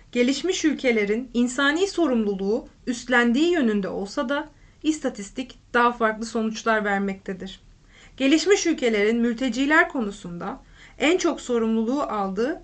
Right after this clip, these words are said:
verilerle yanlışlanmaktadır. Birleşmiş Milletler istatistikleri şu şekildedir. İki bin yirmi bir yılı sonunda zulüm, çatışma, şiddet, insan hakları ihlalleri veya kamu düzenini ciddi şekilde bozan olaylar sonucunda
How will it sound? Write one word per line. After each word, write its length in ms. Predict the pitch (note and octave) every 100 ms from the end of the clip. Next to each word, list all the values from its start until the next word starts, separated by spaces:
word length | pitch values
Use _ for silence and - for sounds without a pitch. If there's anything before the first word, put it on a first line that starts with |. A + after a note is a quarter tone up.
| -
verilerle 520 | A#3+ B3 G#3 F#3 G#3+
yanlışlanmaktadır. 1200 | C4+ A3 G#3 G#3 - F#3+ F#3+ F#3+ - F#3 F3 - - - - - -
Birleşmiş 400 | C#4 E4+ G#4+ G#4
Milletler 360 | D4+ A3+ - G#3+
istatistikleri 920 | A3+ A3 G#3+ - - - A3 B3+ F4 -
şu 180 | - B3+
şekildedir. 800 | - F#3+ F#3+ G3 F3+ F3 F3 - - - - - - - - -
İki 240 | A#3+ D#4
bin 160 | D#4 F4+
yirmi 320 | C#4+ C#4 D4
bir 140 | D#4 E4
yılı 260 | C#4 A3+
sonunda 640 | A3+ A3 G#3 G3 F#3+ A#3+ - -
zulüm, 500 | G#3+ B3 C4+ D4 E4+ -
çatışma, 680 | E3+ E3+ B3+ - B3+ C#4 D#4
şiddet, 640 | - - B3 G#3+ D4 D4+ -
insan 380 | A#3+ A#3+ E4 D#4+
hakları 320 | C4+ A#3+ A#3+
ihlalleri 720 | A3+ A3 G#3 G3+ F#3+ G3+ C4 - -
veya 520 | C4 D#4+ B3 D3+ - -
kamu 320 | A#3+ D4 F#4
düzenini 540 | E4 C#4 A#3 G#3 F#3+
ciddi 320 | F3 A3 D4
şekilde 520 | D#4 C#4+ - A3 C#4 A#3
bozan 380 | A#3+ G#3+ G3+
olaylar 480 | G#3 A3+ A#3 B3+ D4+
sonucunda 760 | D#4+ C4+ G#3 F3 F#3 F3+ G#3+ C#4+